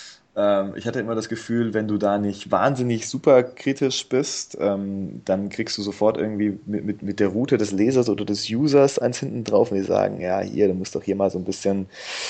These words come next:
den, denen mal wieder auf die Finger klopfen und so. Und ich finde, wenn, wenn's positive Dinge zu berichten gibt, dann kann man die auch gerne mal berichten. Ähm, und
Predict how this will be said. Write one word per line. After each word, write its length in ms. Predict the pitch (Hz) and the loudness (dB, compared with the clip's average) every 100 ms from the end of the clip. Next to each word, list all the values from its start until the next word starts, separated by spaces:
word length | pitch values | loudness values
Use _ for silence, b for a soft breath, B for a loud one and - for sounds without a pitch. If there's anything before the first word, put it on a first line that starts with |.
| B B | B B
den, 380 | 101 98 95 92 | 2 2 2 2
denen 240 | 101 101 | 2 4
mal 120 | 98 92 | 4 6
wieder 240 | 95 92 | 8 6
auf 100 | - | 4
die 60 | 101 | -2
Finger 260 | 123 131 | 2 2
klopfen 400 | - 120 120 117 | 4 2 2 -4
und 140 | 101 107 | -6 -4
so. 180 | 104 107 | -2 -2
Und 120 | 98 | -2
ich 100 | - | -4
finde, 300 | 113 117 101 | 0 2 4
wenn, 220 | 104 101 | 2 0
wenn's 200 | 104 101 | -4 -2
positive 460 | - 127 127 120 110 | 0 0 0 -2 -2
Dinge 220 | 110 117 | -2 -4
zu 140 | 113 | -2
berichten 320 | 104 113 113 | -4 -4 -6
gibt, 160 | 110 113 | -8 -6
dann 80 | 98 | -6
kann 140 | 101 | -2
man 100 | 107 | -2
die 100 | 98 | 0
auch 80 | 98 | 0
gerne 180 | 95 95 | 0 0
mal 120 | 90 | -2
berichten. 480 | 85 104 117 - 156 B B B B B B _ | 0 0 0 -6 -8 B B B B B B _
Ähm, 720 | 101 101 98 98 98 98 90 87 b b _ _ - | 6 8 6 2 0 -2 -4 -8 b b _ _ -6
und 280 | 104 101 - | -2 -2 -4